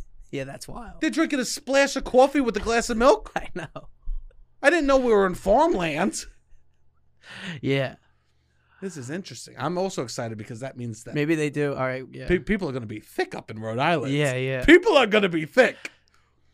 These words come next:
Speaker 2: My, like, like, really, like, people that are very, uh, conscious of their weight drink coffee black.
Speaker 1: Interesting.
Speaker 2: Coffee, milk with a splash of coffee?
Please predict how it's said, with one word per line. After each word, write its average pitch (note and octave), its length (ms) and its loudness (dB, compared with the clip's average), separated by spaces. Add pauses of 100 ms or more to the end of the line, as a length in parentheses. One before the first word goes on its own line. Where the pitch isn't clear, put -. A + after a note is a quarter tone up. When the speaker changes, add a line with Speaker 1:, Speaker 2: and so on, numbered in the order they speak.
(120)
Speaker 2:
My, G#3+ 400 -2
like, A#3+ 240 8
like, A3+ 320 4
really, D#4 320 6
like, G#3+ 260 2
people C#4 300 6
that F#3+ 160 6
are E3 60 2
very, E3+ 480 0
uh, D3+ 80 -14 (540)
conscious F#3 520 -2
of C3+ 100 -4
their C3+ 120 -2
weight A#2+ 240 -8
drink A#2+ 200 -12
coffee A#2+ 260 -6
black. - 460 -16 (600)
Speaker 1:
Interesting. - 680 -10 (420)
Speaker 2:
Coffee, D#3 520 -6
milk D3 640 0 (220)
with A#2+ 140 -8
a B2 40 -6
splash D3 460 -4
of F3+ 60 -8
coffee? A3 500 0